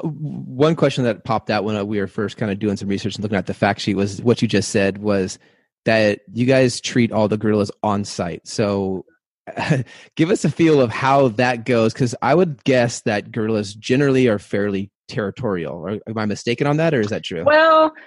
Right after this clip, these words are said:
Speaker 2: so, um, they have a very, um, wonderful social structure in that, um, fam-, th-, they're essentially an extended family. They're, typically, a gorilla group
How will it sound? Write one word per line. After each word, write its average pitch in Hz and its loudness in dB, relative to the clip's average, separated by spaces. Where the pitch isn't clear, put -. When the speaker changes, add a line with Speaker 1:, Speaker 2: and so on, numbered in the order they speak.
Speaker 2:
so, 285 4
um, 247 -4
they 226 0
have 247 0
a 220 -4
very, 247 -2
um, 185 -6
wonderful 240 0
social 190 2
structure 165 2
in 175 -2
that, 170 -2
um, 165 0
fam-, 214 2
th-, 180 0
they're 185 2
essentially 214 2
an 180 2
extended 165 -4
family. 165 -2
They're, 156 -2
typically, 185 2
a 165 0
gorilla 170 2
group 170 -2